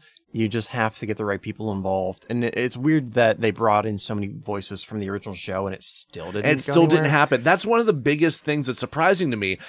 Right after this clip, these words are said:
Speaker 2: is there is, there was so much, like, knowledgeable, passionate input going in at various points, and it just didn't amount to anything.
Speaker 1: They need a Ty West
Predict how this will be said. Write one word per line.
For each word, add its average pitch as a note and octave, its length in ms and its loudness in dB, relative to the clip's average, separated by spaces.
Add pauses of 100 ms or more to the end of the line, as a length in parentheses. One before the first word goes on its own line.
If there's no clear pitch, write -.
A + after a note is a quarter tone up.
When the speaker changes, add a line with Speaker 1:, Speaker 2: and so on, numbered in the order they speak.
(160)
Speaker 2:
is A2+ 140 0
there C#3 180 2
is, D#3+ 140 4
there D3 120 6
was D3+ 280 4
so D3+ 360 4
much, D3 360 2
like, A2+ 200 0 (240)
knowledgeable, D#3+ 720 6
passionate D3 680 0
input B2+ 600 0
going A#2+ 300 0
in A#2+ 100 0
at G#2 80 -4
various G#2 400 0
points, A2+ 460 -2 (360)
and C3 120 -2
it - 20 0
just D#3 160 2
didn't F3 180 6
amount D#3 260 0
to - 100 -2
anything. - 440 -8
Speaker 1:
They B2+ 360 -2
need B2 480 0 (340)
a A2 320 0 (760)
Ty A#2 440 -4
West G2 520 -2